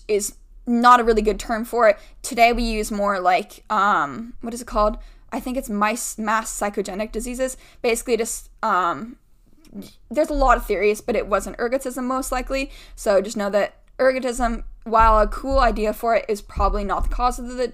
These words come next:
dancing plague. Next one that we're gonna talk about is the Salem witch trials.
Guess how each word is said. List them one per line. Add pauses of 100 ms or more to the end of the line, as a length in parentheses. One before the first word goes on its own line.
dancing
plague. (340)
Next
one
that
we're
gonna
talk
about (160)
is
the
Salem
witch
trials.